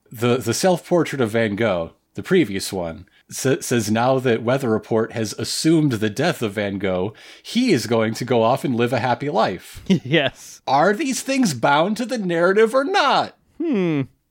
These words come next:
Speaker 2: I have no idea.
Speaker 1: But that is when Weather Report, who should be dead by now, grabs the lapel of Van Gogh.
Speaker 2: Mm-hmm.
Speaker 1: Ah.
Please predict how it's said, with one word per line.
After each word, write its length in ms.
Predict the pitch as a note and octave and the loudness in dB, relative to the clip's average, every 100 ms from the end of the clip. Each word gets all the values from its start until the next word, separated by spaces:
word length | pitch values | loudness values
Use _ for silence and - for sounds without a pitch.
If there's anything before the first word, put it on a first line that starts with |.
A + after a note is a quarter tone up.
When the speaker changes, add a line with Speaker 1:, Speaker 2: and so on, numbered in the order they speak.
| _ - | _ -8
Speaker 2:
I 120 | D#3+ | -6
have 260 | B2 D#3+ E3+ | -2 -4 0
no 160 | E3+ | 2
idea. 540 | F3 F#3 G#3+ G3+ F3+ D#3+ _ - | 4 2 2 2 2 -2 _ -10
Speaker 1:
But 140 | - | -8
that 220 | - E3+ D#3+ | 0 2 4
is 140 | C#3 | 2
when 160 | C3+ B2 | 2 2
Weather 220 | C#3+ C#3+ | 2 2
Report, 380 | A2+ - G2+ F#2+ | 0 0 -2 -2
who 100 | B2 | -2
should 320 | - - A#3 | 0 2 2
be 120 | E3 | 0
dead 320 | A#2+ C3 F#3+ C3+ | 0 2 0 0
by 180 | G2+ | -4
now, 360 | F#2+ F2+ F2 F2 - - - - | -4 -4 -4 -6 -12 -20 -20 -16
grabs 640 | A2 G#2 E3 D#3+ B2 G#2+ | -8 -2 0 2 0 -4
the 120 | - A2 | -2 0
lapel 720 | G#2+ - E3 C#3+ F#2+ F#2+ - - _ | 0 -2 0 2 0 -4 -18 -20 _
of 140 | A#2+ A2 | -8 -6
Van 380 | A2+ A2 G2 | -2 -2 -2
Gogh. 420 | F#2 G2 E2 D#2+ - - | -2 -2 -2 -8 -20 -12
Speaker 2:
Mm-hmm. 340 | A#2 A2+ G2 F#2+ _ - | -10 -8 -8 -10 _ -4
Speaker 1:
Ah. 880 | - C3+ A2+ F#2 F2+ E3 C4 A3 | 2 4 2 -2 -6 -4 -2 -4